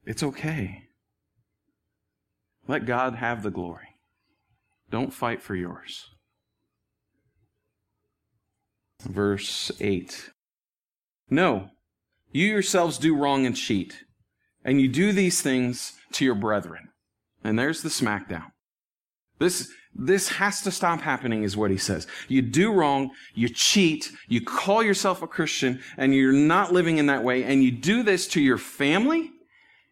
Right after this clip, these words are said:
He's like, "Stop it." Where is, where is the grace in that? How is that displaying the love of Christ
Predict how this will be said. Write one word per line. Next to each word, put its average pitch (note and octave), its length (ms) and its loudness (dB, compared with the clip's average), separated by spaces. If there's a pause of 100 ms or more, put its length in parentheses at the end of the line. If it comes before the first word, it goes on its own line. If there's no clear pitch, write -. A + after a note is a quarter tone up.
(560)
He's F3+ 160 -4
like, F#3+ 140 -2 (1160)
"Stop D4+ 440 -2
it." - 300 -10 (760)
Where A3 280 2
is, - 240 -6 (120)
where A3 200 0
is A#3 140 -4
the F3+ 80 0
grace D3 440 -2
in A#2 140 0
that? F2+ 220 -6 (320)
How B3+ 240 -2
is C#4 100 -4
that A#3 220 -2
displaying F#3 520 0
the C#3+ 60 2
love C#3 260 0
of B2+ 140 -10
Christ - 600 -8